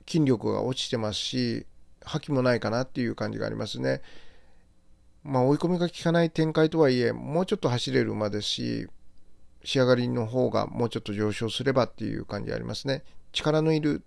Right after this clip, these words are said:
時計のかかるような馬場、もしくは上がりがかかるような馬場の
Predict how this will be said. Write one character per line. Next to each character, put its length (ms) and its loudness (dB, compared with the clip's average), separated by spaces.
時 160 -10
計 200 6
の 140 0
か 120 -6
か 120 4
る 80 4
よ 100 0
う 20 -2
な 140 0
馬 180 -2
場、 140 0
も 140 -4
し 80 -2
く 80 0
は 220 2
上 100 0
が 80 4
り 120 0
が 200 0
か 240 -14
か 120 0
る 60 0
よ 100 0
う 20 -2
な 80 -6
馬 140 -2
場 120 -2
の 100 -8